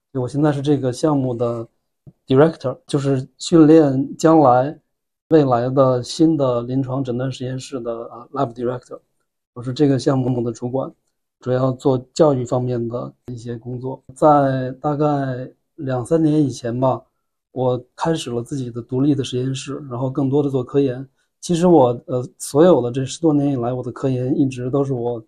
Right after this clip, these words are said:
最根本的兴趣吧，所以我科研的工作一直没有间断。但是在两三年以前开始了，呃，自己独立的实验室，一方面是继续做，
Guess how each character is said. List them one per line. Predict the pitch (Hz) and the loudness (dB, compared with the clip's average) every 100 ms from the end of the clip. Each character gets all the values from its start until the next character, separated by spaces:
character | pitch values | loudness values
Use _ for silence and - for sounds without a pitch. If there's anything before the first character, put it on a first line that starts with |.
| _ | _
最 | - | 0
根 | 156 170 180 | 2 4 2
本 | 147 127 | 0 -2
的 | 127 | -4
兴 | 139 127 | -4 -4
趣 | 127 | -6
吧， | 123 127 _ _ _ _ _ | -10 -12 _ _ _ _ _
所 | - | 0
以 | 143 | 4
我 | 147 123 139 | 4 2 -2
科 | - 160 | 0 2
研 | 143 127 | 4 2
的 | 143 | -2
工 | 139 151 | 0 0
作 | 143 | 2
一 | 139 | 0
直 | 143 | 0
没 | 139 | -2
有 | 131 | -2
间 | 123 139 143 | -2 -2 0
断。 | 135 131 131 | 0 -2 -8
但 | 139 | -8
是 | 131 | -4
在 | 135 135 131 123 _ _ _ | -2 -2 -4 -8 _ _ _
两 | 131 | -10
三 | 113 147 | -4 0
年 | 143 139 | 0 0
以 | 131 | -2
前 | 117 - 123 127 143 _ _ _ _ | -4 -4 -2 -2 -6 _ _ _ _
开 | - 143 | -2 0
始 | 135 - | 0 -6
了， | 123 123 123 123 - _ _ _ _ - | -8 -4 -4 -4 -10 _ _ _ _ -10
呃， | 120 120 | -8 -6
自 | 160 | -4
己 | 139 | -4
独 | 123 135 | -2 2
立 | 151 | 4
的 | 139 | 2
实 | 123 135 | 0 0
验 | 143 139 | 0 0
室， | - 170 - _ _ _ _ | -2 -2 -2 _ _ _ _
一 | 165 | 2
方 | 143 156 | 2 2
面 | 165 156 135 | 4 2 2
是 | 135 | -4
继 | 127 156 143 | -6 -2 -2
续 | 131 156 139 | -2 0 0
做， | 123 - 139 123 120 | 0 2 4 4 0